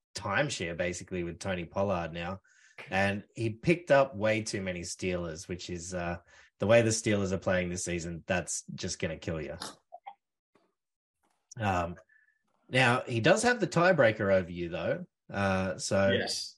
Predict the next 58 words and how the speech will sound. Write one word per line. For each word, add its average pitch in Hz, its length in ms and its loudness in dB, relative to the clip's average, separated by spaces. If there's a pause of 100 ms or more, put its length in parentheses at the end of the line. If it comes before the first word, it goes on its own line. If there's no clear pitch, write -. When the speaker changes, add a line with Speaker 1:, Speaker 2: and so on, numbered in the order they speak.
(140)
Speaker 2:
Yeah, 104 380 2
Speaker 1:
we, 117 80 4
Speaker 2:
which 107 100 0
Speaker 1:
we 131 80 8
will 135 100 6
Speaker 2:
is 127 40 2
Speaker 1:
get 143 160 4
into 147 220 0
that 131 160 4
a - 20 4
bit 117 180 0
later, 104 420 0
but 113 100 2
Speaker 2:
We'll 117 100 4
get 113 180 0
to 101 120 -4
that. 90 100 -2
It's - 160 -12
very, 101 420 4
very 92 280 -2
frustrating. 78 600 -6 (300)
Speaker 1:
uh, 90 360 -6
Speaker 2:
Um, - 160 -16 (120)
because 98 220 -6
Speaker 1:
but 110 80 -2
Speaker 2:
with - 80 -8
Speaker 1:
Graham 113 240 2
Speaker 2:
points 120 260 0
for, 113 300 4 (400)
points 139 220 2
for 139 200 4
being 107 160 2
so 107 220 0
much 104 180 -6
better 104 220 0
than, 92 300 -8
than 95 100 -4
his 98 320 -4
and 95 180 -4
Mullins, 98 380 -2
and 92 80 -10
I 95 40 -12
could - 120 -14
still 113 280 0
end 101 100 0
up 95 100 -6
in 95 60 -10
the 95 80 -4
toilet 107 340 0
bowl 87 180 -8
because - 220 -20
of 82 60 -12
that, - 520 -8
um, 85 320 -8
head-to-head. 90 440 -8 (560)
Speaker 1:
It's 90 180 -12
a 101 60 -6
killer. 95 440 0